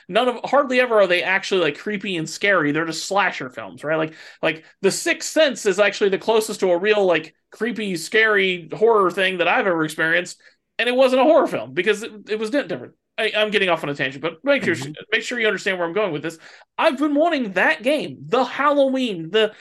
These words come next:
Speaker 1: the, the, the Va-, Dracula, the vampires, the werewolves, the zombies game for a long time.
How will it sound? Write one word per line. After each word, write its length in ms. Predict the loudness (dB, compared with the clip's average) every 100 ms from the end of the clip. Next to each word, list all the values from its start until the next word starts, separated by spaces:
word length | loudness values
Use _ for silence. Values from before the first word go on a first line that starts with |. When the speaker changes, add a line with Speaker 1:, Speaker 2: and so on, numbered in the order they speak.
| -20 _
Speaker 1:
the, 300 | 0 2 2 -2
the, 640 | 2 4 4 4 2 -2
the 480 | -4 -4 -4 -8 -10
Va-, 340 | -12 -2 -2 0
Dracula, 560 | 0 0 0 0 0 0
the 80 |
vampires, 600 | 0 2 0 0 -4 0
the 80 | 2
werewolves, 640 | 4 4 4 4 2 0
the 100 | 0
zombies 540 | 2 2 2 0 -4 -2
game 320 | -2 -2 -4
for 160 | -2 -2
a 60 |
long 280 | 2 2 2
time. 360 | -4 -6 -6